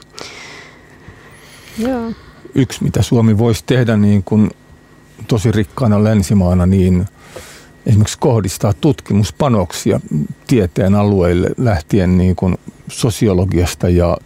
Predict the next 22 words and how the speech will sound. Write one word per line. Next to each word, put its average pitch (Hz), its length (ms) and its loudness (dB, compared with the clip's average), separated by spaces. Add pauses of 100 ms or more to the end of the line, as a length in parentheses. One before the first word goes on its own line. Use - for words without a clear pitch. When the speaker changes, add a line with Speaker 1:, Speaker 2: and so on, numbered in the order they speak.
Speaker 2:
ja 95 200 0
oikeustieteestä 101 960 -2
kaikkiin 98 420 -2
teknisiin 95 560 -4
tieteisiin 92 540 -2
ja 98 40 -2
kaikkea 104 420 -2
sillä 107 220 0
välillä. 95 420 0 (840)
Ja, 101 220 0 (260)
ja 107 260 0 (880)
etsiä 131 480 0 (1200)
työkaluja 98 680 2
ja 92 80 0
keinoja, 92 600 0
että 87 200 -4
niin 90 180 0
kuin 101 140 -2
millä 95 340 2
ilmastonmuutos 92 800 0
voitaisiin 120 300 0
taklata. - 520 -4